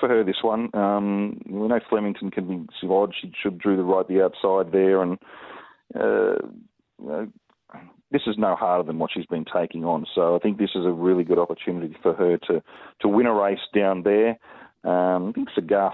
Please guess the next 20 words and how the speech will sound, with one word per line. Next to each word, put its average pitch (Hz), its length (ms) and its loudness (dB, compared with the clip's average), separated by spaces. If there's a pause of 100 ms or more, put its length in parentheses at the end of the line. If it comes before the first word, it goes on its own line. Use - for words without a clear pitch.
Flip 104 240 0
from 87 160 -4 (120)
Sydney's 92 320 -4
the, 87 240 0
the 87 140 2
X - 200 -2
factor 90 320 0
in 85 100 -2
that 80 140 0
race. 85 220 2 (140)
She, 85 240 -8 (300)
the, 90 120 0 (240)
the - 160 -18
Sydney 101 280 -4
form 90 200 -4
tends 95 280 -4
to 92 80 -4
be 85 200 -6
stronger, 92 500 0
and 87 260 -6